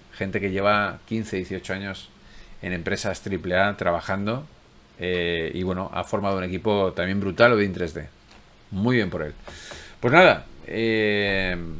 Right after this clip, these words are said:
ya os pasaré la parrilla de contenidos de la gala por toda esta semana que viene. Estar pendiente y pondré un Everyone, un Everyone para aquellos que todavía no lo saben. Hay gente detractora del Everyone, pero ¿qué queréis que os diga? Lleva muchas horas de trabajo y tiempo de mi vida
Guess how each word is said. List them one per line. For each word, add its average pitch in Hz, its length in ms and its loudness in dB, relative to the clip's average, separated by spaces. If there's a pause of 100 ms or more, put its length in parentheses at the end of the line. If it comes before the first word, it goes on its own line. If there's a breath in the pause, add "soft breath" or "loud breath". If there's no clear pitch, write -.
(180)
ya 113 120 4
os 113 80 2
pasaré 117 640 6
la 107 120 2
parrilla 113 240 6
de 107 60 4
contenidos 110 400 2
de 107 80 4
la 107 80 6
gala 135 580 6
por 92 180 0
toda 110 200 6
esta 107 140 -2
semana 104 220 2
que 98 100 2
viene. 123 420 2
Estar 113 480 4
pendiente 113 760 0 (680 soft breath)
y 104 340 0
pondré 104 260 0
un 131 100 2
Everyone, 107 520 4
un 92 100 -4
Everyone 104 380 0
para 95 140 4
aquellos 98 240 0
que 101 100 0
todavía 98 280 2
no 98 60 0
lo 95 60 0
saben. 120 400 2 (240)
Hay 107 140 2
gente 110 280 2
detractora 104 540 4
del 107 140 6
Everyone, 104 420 4
pero 98 160 0
¿qué 104 120 0
queréis 95 220 0
que 82 100 -4
os 80 100 -8
diga? 87 300 2 (120)
Lleva 110 240 6
muchas 113 460 -2
horas 110 180 2
de 104 80 0
trabajo 101 380 4
y 113 60 2
tiempo 110 340 2
de 98 140 2
mi 95 180 -4
vida 110 400 2